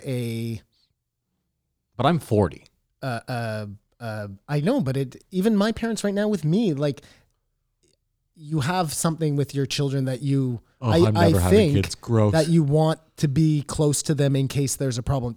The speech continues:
Speaker 1: Th-, that's how I feel anyways, and I know that's how my parents feel.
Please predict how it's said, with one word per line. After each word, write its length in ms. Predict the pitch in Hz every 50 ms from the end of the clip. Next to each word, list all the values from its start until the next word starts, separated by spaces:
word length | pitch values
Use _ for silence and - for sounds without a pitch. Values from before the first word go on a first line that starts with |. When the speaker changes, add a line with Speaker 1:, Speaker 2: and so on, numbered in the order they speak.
| _ -
Speaker 1:
Th-, 120 | - - -
that's 240 | 180 196 208 208 -
how 120 | 226 202 160
I 100 | 151 147
feel 240 | - 151 143 135 135
anyways, 300 | 131 131 135 131 127 127
and 80 | 127
I 40 | 120
know 260 | 135 147 160 165 165 135
that's 220 | 135 135 - -
how 80 | 139 131
my 200 | 123 117 117 120
parents 340 | - 139 156 165 165 - -
feel. 260 | - 190 208 226